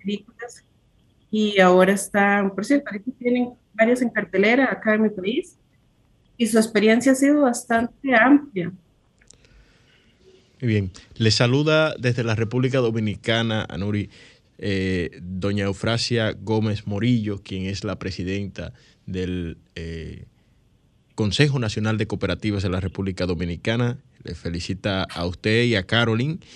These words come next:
Speaker 2: y dice que la preparación de los jóvenes nos permite tener un empalme generacional competentes en el sector cooperativo dominicano y de la región. Es el saludo de doña Eufrasia Gómez hacia ustedes dos.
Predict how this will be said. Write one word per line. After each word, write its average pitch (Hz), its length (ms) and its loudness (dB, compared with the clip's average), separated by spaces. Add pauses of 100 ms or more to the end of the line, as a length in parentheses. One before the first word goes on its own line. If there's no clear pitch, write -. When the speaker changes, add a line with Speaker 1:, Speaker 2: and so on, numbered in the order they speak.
(200)
Speaker 2:
y - 80 -10
dice 98 320 -2
que 104 300 0
la 95 140 -2
preparación 92 480 -4
de 110 80 0
los 110 140 -2
jóvenes 113 440 0
nos 95 160 -8
permite 98 420 -6
tener 95 300 -4
un 104 100 -2
empalme 95 460 -4
generacional 101 840 -2
competentes 98 840 -4 (400)
en - 120 -8
el 90 100 -6
sector 101 240 -8
cooperativo 98 500 -4
dominicano 101 600 -4 (260)
y 127 180 4
de 101 160 -2
la 92 200 -4
región. 92 600 -6 (800)
Es - 120 -10
el 101 100 -6
saludo 107 380 0
de 90 280 -2
doña 90 280 -4
Eufrasia 104 420 -4
Gómez 110 420 0 (420)
hacia - 200 -8
ustedes 98 300 -6
dos. - 400 -6